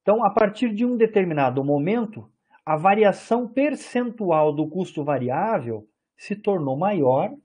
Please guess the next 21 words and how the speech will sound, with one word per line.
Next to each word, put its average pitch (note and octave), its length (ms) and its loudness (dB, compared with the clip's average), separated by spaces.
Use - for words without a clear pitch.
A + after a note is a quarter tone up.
do F3 140 2
que F#3+ 120 2
a G3+ 80 8
variação G3 680 2
percentual G#3+ 640 0
da G#3 100 2
quantidade A3+ 520 -4
produzida. A#2+ 520 -4
E F3 120 6
exatamente G#3 720 2
neste A3+ 360 2
ponto G3+ 540 2
é G#3 160 6
o G3+ 80 8
ponto F3+ 340 0
de F3+ 100 -4
inflexão, G#3 720 -2
e G#3 80 2
a G#3 60 2
partir G#3 480 0
dele D3 600 2